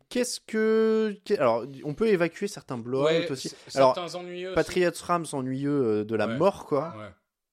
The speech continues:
Speaker 1: Le treize trois. Ah oui, bah, Greg, il y était, oui. D'ailleurs, d'ailleurs, les ennuyeux, on va les mettre en dessous de blowout.
Speaker 2: Ouais.
Speaker 1: Parce
Speaker 2: Parce
Speaker 1: que,
Speaker 2: que Greg y était.
Speaker 1: parce que des fois, euh,
Speaker 2: Ouais.
Speaker 1: voilà.
Speaker 2: Non, je suis d'accord. Euh, dans blowout, tu peux mettre Ravens Giants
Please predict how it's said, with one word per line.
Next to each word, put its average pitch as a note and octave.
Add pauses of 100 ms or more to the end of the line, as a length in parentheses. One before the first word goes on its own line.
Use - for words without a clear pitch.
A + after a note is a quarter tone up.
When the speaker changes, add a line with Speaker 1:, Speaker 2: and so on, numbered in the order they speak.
(560)
Speaker 1:
Le B2
treize -
trois. G3+
Ah C3
oui, D3
bah, B2
Greg, D#3
il D#3
y D3
était, C#3+
oui. G#2+ (920)
D'ailleurs, F#3+
d'ailleurs, E3+
les D#3+
ennuyeux, D3+
on F3+
va C#3+
les C3
mettre C#3+
en C3
dessous C#3+
de D3
blowout. B2 (220)
Speaker 2:
Ouais. A#2+ (200)
Speaker 1:
Parce A#2+
Speaker 2:
Parce C3+
Speaker 1:
que, C3
Speaker 2:
que D#3+
Greg D3+
y C#3
était. B2
Speaker 1:
parce C3+
que -
des C3
fois, C#3+
euh, G#2+
Speaker 2:
Ouais. G2
Speaker 1:
voilà. G2
Speaker 2:
Non, C3
je -
suis A#2
d'accord. A2 (240)
Euh, D#3
dans D#3
blowout, G3
tu F3
peux D3
mettre C#3+
Ravens E3
Giants C#3+